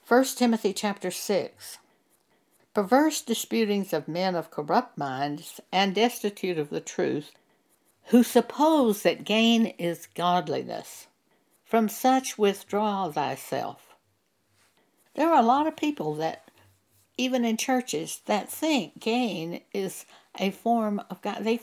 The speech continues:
ga-, they think gain is a sign of godliness. You might, that person might have got that money by illegal means or by craftiness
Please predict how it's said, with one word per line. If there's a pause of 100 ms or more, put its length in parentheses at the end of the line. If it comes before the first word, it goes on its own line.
(140)
ga-,
they
think
gain
is
a
sign
of
godliness. (2250)
You
might,
that
person
might
have
got
that
money
by (440)
illegal
means
or
by (500)
craftiness